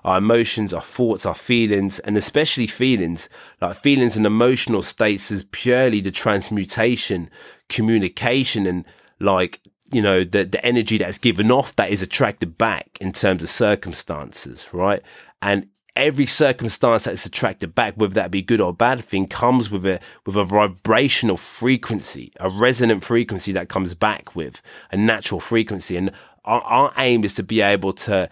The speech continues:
set our natural frequency a hell of a lot higher. So that's when you start to actually connect with the things that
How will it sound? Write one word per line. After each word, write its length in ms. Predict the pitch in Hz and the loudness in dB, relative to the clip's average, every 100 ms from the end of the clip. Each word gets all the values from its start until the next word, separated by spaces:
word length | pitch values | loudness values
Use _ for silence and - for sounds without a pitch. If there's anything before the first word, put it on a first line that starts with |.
| - | -10
set 400 | - - - 139 | -12 -6 -2 0
our 160 | 104 104 | 2 2
natural 400 | 113 123 107 104 | 2 0 -2 -6
frequency 560 | - 117 117 113 104 101 | -6 -4 -6 -6 -4 -2
a 80 | |
hell 180 | 98 135 | -2 -2
of 120 | 110 | 0
a 20 | 107 | 0
lot 160 | 92 | -4
higher. 440 | - 143 143 76 - _ - - - | 0 2 2 0 -8 _ -20 -20 -20
So 200 | - 113 | -2 0
that's 300 | 113 147 160 | 2 0 -2
when 240 | 123 135 123 | 0 2 2
you 80 | 107 | 0
start 400 | - 127 120 - | -2 0 0 -2
to 180 | 117 | -4
actually 280 | 113 104 101 | -4 -4 -8
connect 720 | - 110 101 139 139 - - - _ _ | -8 -4 -2 -2 -2 -6 -8 -10 _ _
with 160 | 107 92 | -6 -6
the 80 | 90 | -8
things 500 | - 110 107 95 - | -2 0 0 -2 -4
that 280 | 101 95 | -4 -4